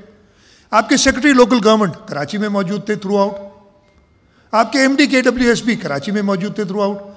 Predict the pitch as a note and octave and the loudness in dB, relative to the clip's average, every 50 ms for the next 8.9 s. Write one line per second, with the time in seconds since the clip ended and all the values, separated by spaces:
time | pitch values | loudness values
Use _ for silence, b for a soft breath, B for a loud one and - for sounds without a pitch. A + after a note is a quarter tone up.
0 | B B B B A3+ A#3 A#3 A3+ C#4+ C4 B3+ C4 C4 A#3+ C#4 C4 B3 A#3 A#3+ - | B B B B -4 -4 -2 -2 0 0 2 2 2 0 0 -2 -2 -4 -6 -4
1 | A#3+ A3+ A#3 B3 C4 C4 B3+ A3 - - - A#3+ A#3+ A3+ - A3+ A#3 A#3 G3+ G3+ | -4 -4 -2 0 0 0 0 -2 -4 -6 -4 -4 -4 -4 -2 -2 -2 -2 -2 -2
2 | A3 A3+ G#3+ - - A3 G3+ G#3 G3 G3 G#3+ G3 E3 F3+ F3+ D#3 F3 B B B | -4 -4 -4 -4 -6 -6 -6 -4 -6 -6 -6 -6 -4 -4 -6 -6 -8 B B B
3 | B B - D3 C#3 C#3 - G3+ G3+ A3 G3+ G#3 G3+ F#3 A3+ - - - A#3+ A#3+ | B B -10 -8 -8 -8 -8 -6 -6 -4 -6 -6 -6 -6 -8 -10 -10 -12 -14 -14
4 | - - _ _ _ _ _ _ _ _ _ _ _ _ _ - - A3 - - | -16 -20 _ _ _ _ _ _ _ _ _ _ _ _ _ -20 -20 -20 -20 -16
5 | - C3+ C#3+ G#3 D4+ D#4 D4+ - - - b b b b b b b b b b | -12 -8 -6 -4 -4 -4 -6 -10 -18 -20 b b b b b b b b b b
6 | - - B3 G3 B3+ C4 B3+ - - - - _ _ b b b b b b - | -16 -12 -8 -6 -6 -6 -8 -12 -18 -20 -20 _ _ b b b b b b -6
7 | - B3 D4 D#4+ D#4+ C#4+ C4 C#4 C4 C4 C#4 C4 - A3+ G#3+ G#3 G#3+ G#3 G#3 G3+ | -6 -4 -2 0 0 4 4 4 4 6 4 2 4 4 4 4 4 2 0 0
8 | F#3+ E3+ D#3 D#3+ - A#3 A3 A#3 G#3+ G#3+ G#3+ F#3+ G3+ A3+ G3+ - - A3 | 0 0 0 0 0 -2 -2 0 0 0 0 0 0 -4 -4 0 0 0